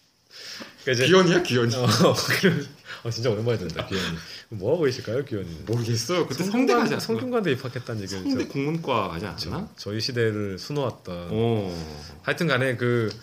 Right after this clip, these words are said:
Speaker 1: 근데 소설가가 어떻게 소설을 쓰는지에 대한 그 기법을
Speaker 2: 음.
Speaker 1: 조금 조금씩 풀어내지만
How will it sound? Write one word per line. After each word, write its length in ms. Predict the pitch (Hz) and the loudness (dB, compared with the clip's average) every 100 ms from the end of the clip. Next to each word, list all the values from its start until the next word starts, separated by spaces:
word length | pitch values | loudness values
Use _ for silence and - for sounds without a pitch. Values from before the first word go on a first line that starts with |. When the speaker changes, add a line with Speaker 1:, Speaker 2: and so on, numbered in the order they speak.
| - - - | -18 -20 -10
Speaker 1:
근데 160 | 139 139 | -4 -4
소설가가 880 | - - 202 214 208 196 185 170 170 104 | -6 -4 2 4 4 4 4 6 4 2
어떻게 280 | - 170 | 2 2
소설을 320 | 165 175 175 165 | 2 0 2 2
쓰는지에 520 | 175 170 165 156 135 | 2 0 2 2 2
대한 260 | 131 131 | 0 0
그 80 | 123 | -2
기법을 760 | - 117 165 127 117 123 107 92 | -6 0 2 4 4 4 2 0
Speaker 2:
음. 180 | 90 78 | -6 -8
Speaker 1:
조금 260 | - 170 175 | -6 -2 0
조금씩 320 | 165 147 - | 0 -2 -6
풀어내지만 760 | - 165 107 90 110 135 87 | 0 0 2 0 0 2 0